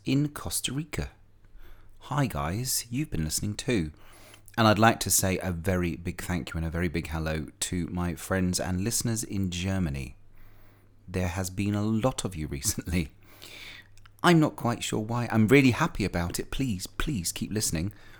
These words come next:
But, um, yes, Germany, you win.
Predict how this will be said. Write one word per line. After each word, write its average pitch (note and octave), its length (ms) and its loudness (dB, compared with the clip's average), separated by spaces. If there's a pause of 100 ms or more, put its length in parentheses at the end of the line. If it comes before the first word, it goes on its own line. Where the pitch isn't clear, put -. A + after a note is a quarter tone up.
(240)
But, - 340 2 (120)
um, G2+ 380 2 (400)
yes, - 480 0 (580)
Germany, A#2+ 600 2 (400)
you F2+ 200 -4
win. F2 380 0